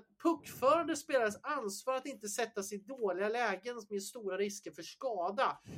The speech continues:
Det görs troligen med tanke för att man inte ska vara tacklingsbar, på grund av att man fu-, fullföljer jagande spelare fysiskt. Blir det utvisning av varenda grad beroende på skada eller ej?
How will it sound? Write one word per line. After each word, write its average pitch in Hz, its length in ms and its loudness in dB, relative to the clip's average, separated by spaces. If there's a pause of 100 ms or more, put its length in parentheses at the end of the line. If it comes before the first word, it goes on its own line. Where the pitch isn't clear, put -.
(200)
Det 233 80 0
görs 226 120 2
troligen 240 300 -2
med 233 140 -2
tanke 226 300 0
för 226 60 0
att 220 60 2
man 233 100 -2
inte 208 120 -12
ska 208 180 -2
vara 208 180 2
tacklingsbar, 226 880 0
på 214 120 -8
grund 220 120 -2
av 214 60 0
att 202 300 -4
man 208 120 0
fu-, 196 360 -2
fullföljer 202 640 2
jagande 190 440 2
spelare 196 400 0 (140)
fysiskt. 269 680 -6 (460)
Blir 220 120 -2
det 226 60 -2
utvisning 214 580 -4
av 208 60 0
varenda 220 380 2
grad 220 580 2
beroende 196 340 2
på 196 120 -4
skada 196 640 0
eller 202 280 0
ej? 170 480 -2